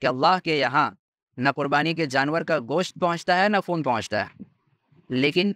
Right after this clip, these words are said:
क्या पहुँचता है? इंसान का तकवा, करने वाले का तकवा, उसकी नीयत कि वो लॉयल है या नहीं, क्या वो सिर्फ गोश्त खाने के लिए कर रहा है, क्या वो सिर्फ दिखाने, दिखावा के लिए कर रहा है कि मोहल्ले वाले उसकी तारीफ़ करेंगे। तो वहाँ भी दो चीज़ों का जिक्र आया, खून का जिक्र आया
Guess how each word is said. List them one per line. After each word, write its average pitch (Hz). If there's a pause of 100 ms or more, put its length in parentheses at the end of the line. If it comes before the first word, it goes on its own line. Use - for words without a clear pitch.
क्या 170
पहुँचता 165
है? 190
इंसान 135
का 135
तकवा, 110 (360)
करने 143
वाले 139
का 160 (140)
तकवा, 131 (100)
उसकी -
नीयत 131 (400)
कि 131
वो 147
लॉयल 135
है 131
या 123
नहीं, 107 (440)
क्या 143
वो 156
सिर्फ 151
गोश्त 135
खाने 131
के 165
लिए 160
कर 151
रहा 156
है, 156 (400)
क्या 147
वो 156
सिर्फ 156
दिखाने, 131
दिखावा 135
के 170
लिए 165
कर 160
रहा 156
है 165 (220)
कि 135
मोहल्ले 131
वाले 151
उसकी 147
तारीफ़ 139
करेंगे। 143 (280)
तो -
वहाँ 165
भी 190
दो 185
चीज़ों 185
का 175 (100)
जिक्र 135
आया, 120 (260)
खून 170
का 180
जिक्र 180
आया 180